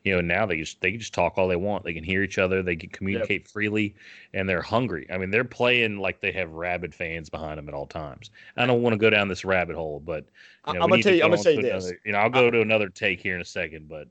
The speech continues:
Speaker 2: I, I think I told you before the season got started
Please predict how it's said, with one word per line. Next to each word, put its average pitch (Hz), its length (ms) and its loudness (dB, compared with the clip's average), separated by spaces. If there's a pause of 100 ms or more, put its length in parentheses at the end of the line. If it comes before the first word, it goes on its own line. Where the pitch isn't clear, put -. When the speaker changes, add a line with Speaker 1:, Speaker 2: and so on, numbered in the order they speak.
Speaker 2:
I, 143 140 2 (100)
I 143 100 2
think 156 360 2
I 127 140 0
told 170 420 4
you 190 220 -6 (100)
before 139 340 2
the 127 80 -2
season 139 320 -4
got 127 160 -2
started 90 460 -6